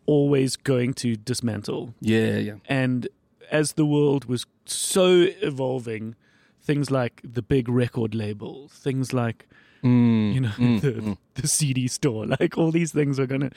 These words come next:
Speaker 1: they're gonna go, they're gonna change, they're gonna shift, they're gonna,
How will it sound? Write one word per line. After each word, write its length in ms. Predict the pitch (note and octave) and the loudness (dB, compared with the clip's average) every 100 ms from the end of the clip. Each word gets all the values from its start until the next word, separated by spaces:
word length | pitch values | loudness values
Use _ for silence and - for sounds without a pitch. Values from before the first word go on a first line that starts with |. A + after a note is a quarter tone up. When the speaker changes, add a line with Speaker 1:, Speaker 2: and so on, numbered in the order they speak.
| - - - - | -18 -20 -8 0
Speaker 1:
they're 80 | |
gonna 180 | F#3 A3 | 4 4
go, 360 | G#3+ A3+ D3+ B2+ | 4 4 4 4
they're 100 | D3+ | 4
gonna 180 | E3+ E3+ | 4 2
change, 400 | - G3+ E3+ C#3+ | 4 4 4 2
they're 80 | |
gonna 200 | C#3+ D3+ | 2 0
shift, 360 | C#3 G3 E3 - | 0 0 -2 -2
they're 120 | D3 | -2
gonna, 300 | C#3 D3 D3 | 0 -2 -2